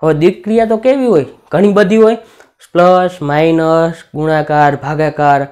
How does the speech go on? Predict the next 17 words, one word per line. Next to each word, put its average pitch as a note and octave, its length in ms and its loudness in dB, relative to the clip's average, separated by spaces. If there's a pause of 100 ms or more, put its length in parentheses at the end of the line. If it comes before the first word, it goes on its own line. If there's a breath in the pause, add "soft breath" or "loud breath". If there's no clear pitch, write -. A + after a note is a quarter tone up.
(240 soft breath)
અને D3 140 -2
આ C#3+ 60 0
સિવાયની E3 380 0
પણ E3+ 220 -2
વ્યાખ્યાયિત E3 480 0
કરેલી E3+ 280 0
હોય. E3 200 -2 (440 soft breath)
તો F#3+ 60 -2
એમાં A3+ 240 2
એમ A#3+ 80 0
કીધું A#3 340 -4
કોઈ A3+ 160 4
પણ B3 200 2
માટે A3 300 0
આ G3+ 120 4
થવું G3 360 0
જોઈએ. F#3 240 0